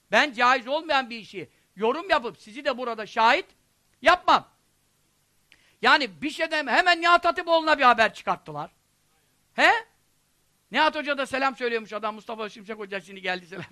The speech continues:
söylüyor. Ya Nihat Hoca'yı ben dedim ki ehli sünnet adamdır. Ben Nihat Hoca için ehli sünnet dışı dedim mi? Dinlenmez dedim mi? Ben isim de vermedim. O da dinledim demiş, baktım demiş yani beni de isim vermedi falan. Ya hocam,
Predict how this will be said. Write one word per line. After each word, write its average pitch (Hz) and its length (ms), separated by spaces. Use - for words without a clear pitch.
söylüyor. 165 220
Ya 285 280
Nihat 262 340
Hoca'yı 311 340
ben 262 180
dedim 370 220
ki 311 140
ehli 302 220
sünnet 302 340
adamdır. 202 420
Ben 349 200
Nihat 359 220
Hoca 349 200
için 330 320
ehli 311 240
sünnet 339 340
dışı 320 220
dedim 392 280
mi? 160 160
Dinlenmez 349 540
dedim 381 280
mi? 294 200
Ben 359 300
isim 381 360
de 381 100
vermedim. 294 500
O 302 140
da 330 160
dinledim 330 460
demiş, 269 320
baktım 269 340
demiş 240 240
yani 226 360
beni 240 300
de 254 80
isim 233 240
vermedi 214 340
falan. 180 200
Ya 269 280
hocam, 294 340